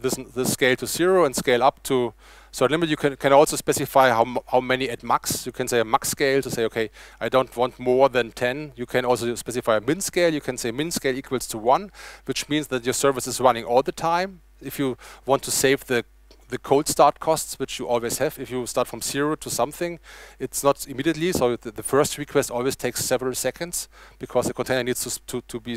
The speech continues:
uh, to spin up. But if you do, do not want it, and you, um, you can always keep one container up and running all the time, but you have to pay for this, of course, for all the time. So this is all the trade,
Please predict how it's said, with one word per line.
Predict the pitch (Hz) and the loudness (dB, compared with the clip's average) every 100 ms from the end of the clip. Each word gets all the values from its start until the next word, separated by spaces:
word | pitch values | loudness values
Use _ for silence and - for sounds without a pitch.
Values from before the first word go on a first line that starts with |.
| 107 | -8
uh, | 113 107 101 - | -8 -8 -8 -10
to | 110 | -10
spin | - 113 | -6 -4
up. | 135 - - - - - - - | -4 -6 -14 -20 -20 -20 -20 -2
But | - 180 | -2 0
if | - | -4
you | - | 0
do, | 143 - | 0 2
do | 151 | 0
not | 147 | 2
want | 131 175 | 2 0
it, | 175 | 0
and | 147 131 | -4 -6
you, | 123 107 - | -10 -12 -4
um, | 131 123 123 123 - 135 | 0 2 0 -4 -14 -16
you | |
can | 123 131 127 | -4 -2 2
always | 127 135 - - | 4 4 0 -4
keep | 156 120 | -4 4
one | 123 143 143 - | 4 4 -4 -12
container | - 131 135 127 104 | -6 -4 -2 0 0
up | 127 | -4
and | 123 117 | -6 -6
running | 117 127 | -4 -2
all | 117 | -4
the | 107 | 0
time, | 123 156 | 2 4
but | 139 - | 0 2
you | |
have | 127 - | -2 -2
to | |
pay | - 123 120 | -4 -2 -2
for | 101 | -6
this, | 101 - | -10 -12
of | - | -16
course, | - - - - | -20 -20 -20 -12
for | 107 | -8
all | 110 | -8
the | 104 | -10
time. | 107 - - _ _ | -16 -18 -20 _ _
So | - 110 | -12 -6
this | 139 | -6
is | 135 | -6
all | 110 | -6
the | 117 | -6
trade, | - 110 | -6 -8